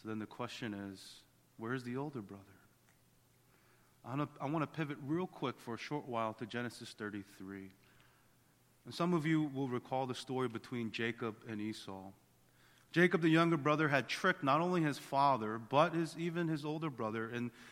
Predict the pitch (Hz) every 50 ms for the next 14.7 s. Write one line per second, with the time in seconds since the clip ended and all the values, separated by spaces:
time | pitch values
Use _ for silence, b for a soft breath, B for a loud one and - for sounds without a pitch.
0 | B B - 160 180 180 - - 196 190 - 180 175 170 165 160 156 156 B B
1 | B B B B - - 147 160 170 160 180 170 165 160 151 139 - - - -
2 | - _ _ - 131 127 123 123 123 123 123 123 117 120 110 98 - 110 113 110
3 | - - 117 110 107 104 - - - 104 - 110 101 92 87 - - _ _ _
4 | _ _ _ _ _ B B B B B B - 151 156 156 147 127 - - -
5 | - - - 175 180 196 214 208 170 185 180 - 147 135 151 151 160 151 - -
6 | 170 156 156 160 147 156 156 B B B B B - 170 143 139 127 - - -
7 | 165 165 170 180 180 175 190 190 185 185 151 151 147 131 - 143 151 165 185 190
8 | 160 156 151 156 151 156 131 127 120 - 131 117 107 104 135 156 165 160 175 170
9 | 139 131 139 143 156 165 170 160 165 147 143 147 147 156 156 156 151 147 B B
10 | B - - 135 120 - - - 156 147 147 151 143 139 135 131 - - - -
11 | 120 110 107 98 - - - - - 139 135 131 - - 107 98 98 98 - b
12 | b b b b b b b b b b b b _ _ _ _ 110 107 113 131
13 | 143 151 143 147 139 131 127 127 127 117 113 120 117 120 117 - - 117 120 120
14 | 120 123 113 117 113 117 - - - 104 98 95 95